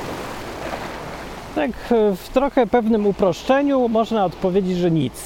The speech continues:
No, to nie jest tak dokładnie odpowiedź, bo jest na przykład raz ktoś zadał to pytanie Janowi Chrzcicielowi, jak się zachowywać tu i tam. Zanim przyszedł Jezus, to przyszedł taki Jan Chrzciciel i on siedział nad jeziorem,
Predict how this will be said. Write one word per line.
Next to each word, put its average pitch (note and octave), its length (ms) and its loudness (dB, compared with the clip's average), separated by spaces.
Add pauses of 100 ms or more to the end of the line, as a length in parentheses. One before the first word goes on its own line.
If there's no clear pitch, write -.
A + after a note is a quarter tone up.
(1400)
No, A#3+ 220 0
to A3+ 100 4
nie A#3 120 6
jest A3+ 160 4
tak F3 140 4
dokładnie F#3 480 2
odpowiedź, G#3 380 -2
bo F#3+ 100 0
jest F3+ 120 0
na F#3 100 2
przykład F3 380 2
raz F3 240 4
ktoś - 400 -2
zadał D#3+ 300 0
to D#3+ 120 -2
pytanie D#3+ 440 0
Janowi D#3+ 400 2
Chrzcicielowi, F3 840 0
jak F3 200 2
się F#3 120 -2
zachowywać D3 480 0
tu D#3+ 180 0
i C#3+ 60 2 (140)
tam. A#2+ 200 -2 (640)
Zanim D#3 200 0
przyszedł C#3+ 260 0
Jezus, F3+ 280 0
to D#3 100 -2
przyszedł D3 360 -4
taki D3 240 0
Jan C3+ 200 0
Chrzciciel F#3+ 580 0
i D3 200 0
on C#3+ 240 -2 (380)
siedział E3 320 2
nad C#3 280 -2
jeziorem, C#3+ 580 2